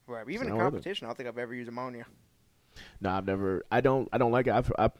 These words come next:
Speaker 2: probably intentionally smelled ammo-, ammonia maybe twice, and it was when I first started lifting.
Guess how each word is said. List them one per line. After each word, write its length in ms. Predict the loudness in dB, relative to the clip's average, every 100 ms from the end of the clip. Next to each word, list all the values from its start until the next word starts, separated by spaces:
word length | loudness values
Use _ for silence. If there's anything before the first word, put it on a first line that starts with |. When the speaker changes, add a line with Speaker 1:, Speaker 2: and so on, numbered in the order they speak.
| 4
Speaker 2:
probably 540 | 6 8 6 6 4 2 -2
intentionally 640 | -2 6 6 6 2 2
smelled 280 | 2 4 4
ammo-, 220 | 4 2 2
ammonia 400 | 2 2 2 2
maybe 240 | 2 2
twice, 560 | 0 0 0 -2 -8 -14 _ -20 -10
and 100 | -2
it 40 | -2
was 120 | 0
when 100 | -4
I 100 | -6 -4
first 260 | -2 -2 -2
started 260 | -2 0
lifting. 420 | 0 -2 -6 -10